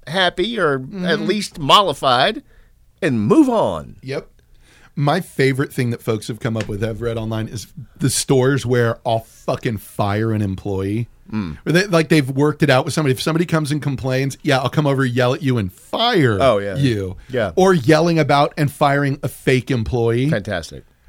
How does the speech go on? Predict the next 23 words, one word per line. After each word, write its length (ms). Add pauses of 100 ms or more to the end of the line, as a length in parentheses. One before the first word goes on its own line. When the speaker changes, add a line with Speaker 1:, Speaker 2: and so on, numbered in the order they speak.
(200)
Speaker 2:
Immediately 640
escalate 480
to 100
that 180
shit. 300
Speaker 1:
Yeah. 200 (220)
Yes. 440 (180)
Yes. 180
Speaker 2:
Immediately 520
escalate 560
to 240
it. 120 (400)
Because 320
the 120
way 160
that 180
people 240
back 320
down 220
and 120
see 200
folks, 320
like, 120